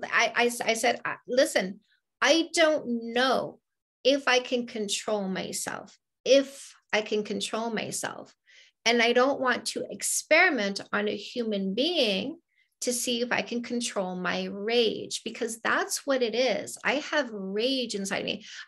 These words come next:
I, I do my live streams and I, I go off on trolls sometimes 'cause,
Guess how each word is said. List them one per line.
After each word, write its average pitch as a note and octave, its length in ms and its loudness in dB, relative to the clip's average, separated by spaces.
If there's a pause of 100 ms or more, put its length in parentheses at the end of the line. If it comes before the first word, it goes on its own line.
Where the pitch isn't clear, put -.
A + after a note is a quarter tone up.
I, E4+ 180 4 (140)
I D4+ 80 6
do C5 180 6
my D#4+ 120 4
live F#3+ 280 2
streams A3 640 -2
and G#3 500 2
I, B3 340 4
I C4+ 160 2
go A3 280 -4
off F#3 260 -6
on G3 140 -2
trolls G3+ 340 -2
sometimes G3 400 -6
'cause, - 180 -12